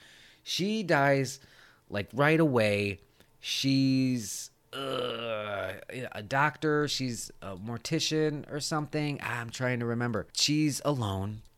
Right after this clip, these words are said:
Yeah, definitely a morgue. And isn't that great? Isn't that just the best? When you have that scene in the morgue and where the bodies and, oh, the bodies are moving and all this shit. It's crazy.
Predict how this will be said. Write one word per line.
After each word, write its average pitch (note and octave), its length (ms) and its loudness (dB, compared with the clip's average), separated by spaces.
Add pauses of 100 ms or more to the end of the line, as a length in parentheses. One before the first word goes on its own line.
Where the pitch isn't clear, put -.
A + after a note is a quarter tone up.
(160)
Yeah, A#2 200 4
definitely B2+ 420 4
a A#2 60 4
morgue. G2 300 0 (260)
And G3 260 2
isn't G#3+ 300 0
that C#3 240 2
great? A#2+ 420 -2 (840)
Isn't G3+ 320 6
that D3 180 4
just C3 300 2
the G#2+ 80 2
best? F#2 560 0 (1700)
When B2 160 0
you A2 100 2
have A2 480 2 (180)
that G#2+ 240 0
scene G#2 520 0 (400)
in G2+ 140 -8
the F2+ 80 -6
morgue F2 420 -2
and E2+ 140 -8
where F2+ 120 -6
the - 100 -12
bodies F2+ 600 -6
and, F#2+ 120 -10
oh, G#2+ 200 -6
the G2+ 120 -10
bodies A#2+ 400 -6
are A2+ 40 -8
moving C#3+ 400 -4
and C#3 120 -8 (340)
all D#3+ 160 -10
this F3 240 -10
shit. - 340 -8 (260)
It's - 120 -16
crazy. C#3 540 -6